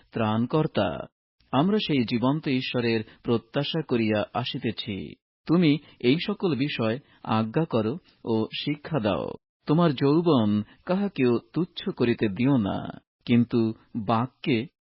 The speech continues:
আচার ব্যবহারে, প্রেমে, বিশ্বাসে ও শুদ্ধতায় বিশ্বাসীগণের আদর্শ হও।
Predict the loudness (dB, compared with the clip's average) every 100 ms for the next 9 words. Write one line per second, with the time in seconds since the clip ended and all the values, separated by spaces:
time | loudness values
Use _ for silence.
0 | -4 -2 0 0 0 2 0 0 0 0
1 | -4 _ _ _ 0 4 4 4 0 -4
2 | _ _ _ -4 -2 0 -2 -4 -2 -4
3 | -4 _ _ -2 -2 -2 -10 -4 -4 -6
4 | -8 -2 0 0 -2 -8 -14 -20 _ 0
5 | 0 0 -6 -6 -2 0 2 0 -4 -14
6 | -4 -2 0 0 -2 -4 -4 -4 0 -2
7 | -2